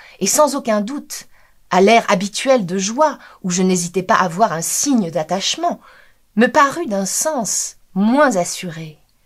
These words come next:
En voyant le liftier prêt, dans son désespoir, à se jeter des cinq étages,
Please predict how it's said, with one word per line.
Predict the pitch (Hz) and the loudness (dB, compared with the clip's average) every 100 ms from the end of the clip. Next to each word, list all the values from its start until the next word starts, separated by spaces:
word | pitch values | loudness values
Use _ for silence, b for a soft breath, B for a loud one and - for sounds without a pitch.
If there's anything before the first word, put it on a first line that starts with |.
| _ _ _ _ _ - | _ _ _ _ _ 0
En | 226 | 2
voyant | 202 269 349 392 | 2 0 -2 -2
le | 285 | 0
liftier | 202 262 370 - - - 220 | -2 -2 -6 -8 -8 -6 -6
prêt, | - - - 262 185 b b | -6 -8 -4 -4 -4 b b
dans | 185 | -4
son | 185 214 | -2 -2
désespoir, | 190 294 330 302 - - 220 180 151 - B B | -2 -2 -4 -6 -6 -2 0 0 -4 -14 B B
à | 196 | 0
se | - | 2
jeter | 208 240 339 311 | 2 0 0 -4
des | 202 175 | -4 -2
cinq | - 339 370 | 2 2 2
étages, | 311 - 190 185 247 - | -4 -10 -10 -8 -10 -14